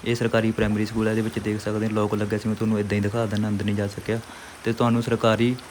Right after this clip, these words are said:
ਹਾਈ ਸਕੂਲ ਦਾ ਵੀ ਵਿਊ ਦਿਖਾਉਣਾ, ਉਹਦੇ ਵਿੱਚ ਵੀ ਕਾਫੀ ਨੁਕਸਾਨ ਹੋ ਗਿਆ। ਤੇ ਬੱਚਿਆਂ ਨੂੰ ਬੇਨਤੀ ਆ ਕਿ ਜਿਹੜੇ ਬੱਚੇ ਮਤਲਬ ਬਾਰਿਸ਼ ਦੇ ਟਾਈਮ ਪਾਣੀ ਦੇ ਵਿੱਚ ਨਹਾਉਂਦੇ ਨੇ ਜਾਂ ਖੇਡਦੇ ਨੇ, ਸੋ ਪਾਣੀ ਦੇ ਵਿੱਚੋਂ ਦੂਰ ਰਹਿਣ, ਕਿਉਂਕਿ ਮੀਟਰ ਵੀ ਨੀਵੇਂ ਨੀਵੇਂ ਲੱਗੇ ਨੇ ਬਿਜਲੀ ਵਾਲੇ। ਕਈ ਵਾਰ ਤਾਰਾਂ ਟੁੱਟ ਕੇ ਡਿੱਗ ਚੁੱਕੀਆਂ ਹੁੰਦੀਆਂ ਨੇ।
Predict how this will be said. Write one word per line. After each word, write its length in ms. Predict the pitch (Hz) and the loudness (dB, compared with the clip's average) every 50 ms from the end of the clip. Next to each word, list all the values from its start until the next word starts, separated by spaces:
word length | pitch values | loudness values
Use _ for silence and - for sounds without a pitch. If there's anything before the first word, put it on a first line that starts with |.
| - - - - - - | -18 -18 -18 -10 -2 2
ਹਾਈ 160 | 113 113 123 120 | 6 6 6 6
ਸਕੂਲ 320 | - - - 117 117 117 | 4 4 2 4 6 8
ਦਾ 100 | 120 120 | 8 6
ਵੀ 160 | 117 120 120 | 6 6 4
ਵਿਊ 240 | 110 107 113 113 117 | 4 6 6 6 6
ਦਿਖਾਉਣਾ, 440 | 117 117 - 127 123 117 117 120 120 - | 6 4 4 4 4 4 2 0 0 0
ਉਹਦੇ 200 | 120 113 120 123 | 0 2 4 4
ਵਿੱਚ 160 | 123 123 117 120 117 | 4 4 2 2 2
ਵੀ 200 | 113 117 117 110 113 | 2 2 2 2 2
ਕਾਫੀ 220 | 107 107 104 120 | 0 0 2 2
ਨੁਕਸਾਨ 360 | 117 113 110 - - 101 104 110 | 0 0 0 -2 -2 -2 0 0
ਹੋ 140 | 107 104 | 0 2
ਗਿਆ। 180 | 104 110 113 113 - - - - - - | 2 2 2 0 -2 -8 -16 -18 -8 -2
ਤੇ 80 | - 123 | 0 2
ਬੱਚਿਆਂ 340 | 117 117 123 120 - 131 127 | 4 4 4 6 6 6 6
ਨੂੰ 140 | 135 135 120 | 6 6 6
ਬੇਨਤੀ 440 | 123 120 113 113 113 - 127 123 | 4 4 4 4 4 4 4 6
ਆ 200 | 123 113 123 123 120 - - - - - | 6 6 4 2 0 -4 -12 -18 -8 -2
ਕਿ 100 | - 123 | 0 0
ਜਿਹੜੇ 260 | 117 117 120 123 - - | 4 4 6 8 8 8
ਬੱਚੇ 340 | 120 123 120 - - 123 | 6 6 2 2 2 2
ਮਤਲਬ 300 | 120 120 117 113 117 117 | 2 4 2 2 2 4
ਬਾਰਿਸ਼ 240 | 110 117 113 113 113 | 6 6 6 6 6
ਦੇ 180 | - 117 117 113 | 4 4 4 4
ਟਾਈਮ 280 | 113 117 113 110 113 | 4 4 4 4 2
ਪਾਣੀ 260 | 107 - 113 110 113 113 | 2 4 4 4 4 4
ਦੇ 100 | 120 120 | 4 4
ਵਿੱਚ 240 | 117 117 117 - | 2 2 2 2
ਨਹਾਉਂਦੇ 420 | 117 110 110 117 120 120 113 110 110 | 2 4 4 4 4 4 4 4 4
ਨੇ 60 | 110 | 4
ਜਾਂ 100 | 110 113 | 2 2
ਖੇਡਦੇ 420 | 113 - 110 104 104 107 107 117 | 2 2 0 2 2 2 4 4
ਨੇ, 180 | 117 117 113 120 120 - - - - - - - - | 4 4 2 2 -2 -4 -12 -18 -18 -18 -6 2 4
ਸੋ 220 | 117 120 120 120 120 | 6 6 6 4 4
ਪਾਣੀ 220 | 123 117 113 117 | 4 4 4 4
ਦੇ 100 | 117 120 | 4 4
ਵਿੱਚੋਂ 260 | 113 113 113 - 120 113 | 2 2 2 0 0 0
ਦੂਰ 280 | 107 107 107 107 107 | 2 2 2 2 4
ਰਹਿਣ, 180 | 107 113 113 117 | 2 2 2 2
ਕਿਉਂਕਿ 300 | 113 - 117 113 113 123 | 2 0 0 0 2 2
ਮੀਟਰ 400 | 120 117 113 113 113 - - 120 | 2 4 2 2 2 2 0 2
ਵੀ 160 | 113 123 120 | 4 4 4
ਨੀਵੇਂ 320 | 120 117 113 113 113 113 | 6 6 6 6 6 6
ਨੀਵੇਂ 220 | 113 113 113 113 113 | 6 6 4 4 4
ਲੱਗੇ 220 | 110 101 107 113 | 2 2 2 2
ਨੇ 60 | 110 | 2
ਬਿਜਲੀ 300 | 107 110 110 110 104 110 | 4 2 2 2 2 2
ਵਾਲੇ। 220 | 110 110 113 113 113 - | 4 4 2 2 0 0
ਕਈ 120 | 117 110 | 0 2
ਵਾਰ 160 | 113 120 117 | 2 2 2
ਤਾਰਾਂ 360 | 117 - 117 107 107 110 110 | 2 2 2 2 2 2 0
ਟੁੱਟ 200 | 110 - 107 - | 0 -2 -4 -4
ਕੇ 120 | 110 113 113 | 0 0 0
ਡਿੱਗ 160 | 104 110 104 | 2 2 0
ਚੁੱਕੀਆਂ 360 | 110 107 123 113 - 110 113 | 0 0 0 -2 0 2 2
ਹੁੰਦੀਆਂ 220 | 110 107 101 107 110 | 2 2 2 2 2
ਨੇ। 140 | 113 113 | 2 2